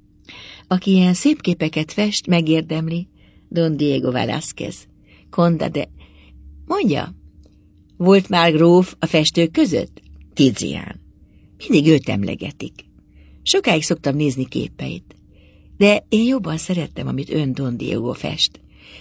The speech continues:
Tizian mindig férfit ábrázolt, régi ruhákban, csupa páncél, mint Carlos. Ő milyen rokonom volt? Ükapa, fenség.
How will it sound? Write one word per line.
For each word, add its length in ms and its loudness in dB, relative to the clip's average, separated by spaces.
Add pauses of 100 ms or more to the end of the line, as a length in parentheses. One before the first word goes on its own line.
Tizian 400 2
mindig 260 4
férfit 420 0
ábrázolt, 600 -4
régi 300 4
ruhákban, 580 -2
csupa 220 -2
páncél, 600 0
mint 200 -6
Carlos. 500 -2 (1160)
Ő 100 4
milyen 240 2
rokonom 480 -6
volt? 400 -10 (760)
Ükapa, 640 0
fenség. 600 -6